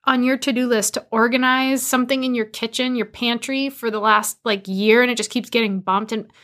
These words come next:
would you please outsource that or just let it go and live with a messy pantry? It is taking up mental space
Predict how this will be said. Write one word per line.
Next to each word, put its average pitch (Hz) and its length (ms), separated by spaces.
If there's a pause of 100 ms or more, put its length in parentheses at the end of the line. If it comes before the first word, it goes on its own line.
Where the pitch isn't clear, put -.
(540)
would 311 180
you 480 180
please 285 300
outsource 247 500
that 262 360
or 294 240
just 339 220
let 247 180
it 220 120
go 220 240
and 220 140
live 214 140
with 220 140
a - 20
messy 196 300
pantry? 220 600 (420)
It 311 140
is 370 220
taking 277 500
up 320 220
mental 254 500
space - 880